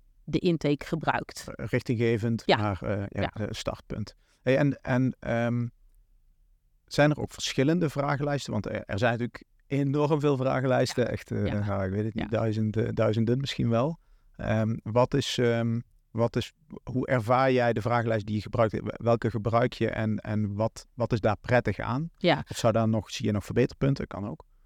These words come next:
Speaker 1: Ehm, wat je, wat je vroeger heel veel in de huisartsenpraktijk zag, was dat de vier D K L
Speaker 2: Ja.
Speaker 1: gebruikt werd, zowel door huisartsen als door, eh, P O H G G Z.
Speaker 2: Mhm.
Speaker 1: Ehm, binnen het huisartsenteam gebruiken wij de triagelijst van evi.
Speaker 2: Mhm.
Speaker 1: Ehm,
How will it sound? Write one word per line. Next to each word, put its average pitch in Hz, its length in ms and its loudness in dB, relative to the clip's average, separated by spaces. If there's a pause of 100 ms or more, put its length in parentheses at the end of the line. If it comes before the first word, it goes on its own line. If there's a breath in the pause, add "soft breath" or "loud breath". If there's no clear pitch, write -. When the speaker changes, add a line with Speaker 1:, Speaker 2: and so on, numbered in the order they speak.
(140)
Speaker 1:
Ehm, 180 500 0
wat 175 300 2
je, 170 220 0
wat 180 160 2
je 175 80 -4
vroeger 262 320 -2
heel 226 160 2
veel 214 140 0
in 202 80 2
de 202 60 2
huisartsenpraktijk 190 680 0
zag, - 220 -2
was 156 180 -2
dat 156 220 -2
de 143 220 0
vier 147 420 -2
D - 20 -12
K - 160 -6
L 190 260 2
Speaker 2:
Ja. 117 100 -2 (180)
Speaker 1:
gebruikt 175 520 0
werd, 180 320 2
zowel 180 340 2
door 165 120 0
huisartsen 160 560 0
als 170 180 0
door, 165 340 0
eh, 160 300 0 (120)
P - 40 -6
O 165 120 0
H 160 140 0
G 160 80 -6
G 160 220 -4
Z. - 80 -8
Speaker 2:
Mhm. 160 140 2 (460 soft breath)
Speaker 1:
Ehm, 160 440 0 (240)
binnen 175 460 2
het 160 180 -2
huisartsenteam 185 640 0
gebruiken 170 440 0
wij 151 120 2
de 143 140 -4
triagelijst 185 800 0
van 190 120 -2
evi. 190 580 -2
Speaker 2:
Mhm. 208 180 -8 (240)
Speaker 1:
Ehm, 160 420 0